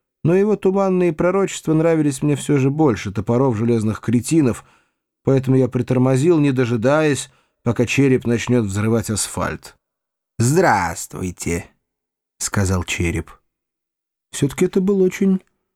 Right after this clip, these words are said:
вежливый, атмосферный череп. «Привет!» Я высунулся из окна и помахал ему рукой.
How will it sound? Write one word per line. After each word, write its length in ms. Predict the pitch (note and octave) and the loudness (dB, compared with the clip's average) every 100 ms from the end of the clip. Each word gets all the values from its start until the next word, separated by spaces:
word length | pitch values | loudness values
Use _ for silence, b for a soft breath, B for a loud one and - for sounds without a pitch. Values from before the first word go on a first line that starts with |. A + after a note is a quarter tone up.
| _ _ _ _ _ _ | _ _ _ _ _ _
вежливый, 760 | B2 F#3 F3 A#2 C3 D#3 F#2 - _ _ _ _ _ _ - | 0 4 4 2 0 0 -2 -6 _ _ _ _ _ _ -4
атмосферный 760 | A2+ B2+ A#2 - G#2 F2 G2 | 0 2 0 0 -2 0 -2
череп. 440 | - F2 D#2+ D#2 - _ _ _ _ _ _ _ _ _ _ | -2 -4 -4 -6 -12 _ _ _ _ _ _ _ _ _ _
«Привет!» 680 | C3+ G#3+ C4+ A3+ A#3 - _ _ _ _ _ | 2 4 4 4 2 -4 _ _ _ _ _
Я 140 | A2+ C3 | -2 2
высунулся 460 | E3 - D#3 C3+ | 2 2 0 2
из 120 | D3 B2+ | 2 2
окна 320 | B2+ D#3+ F3 | 2 2 2
и 60 | |
помахал 420 | C3 B2+ B2 C3+ C3 | 0 0 0 0 2
ему 160 | B2 | 2
рукой. 480 | B2+ B2 G#2 F2 D#2 | 0 -2 -4 -4 -8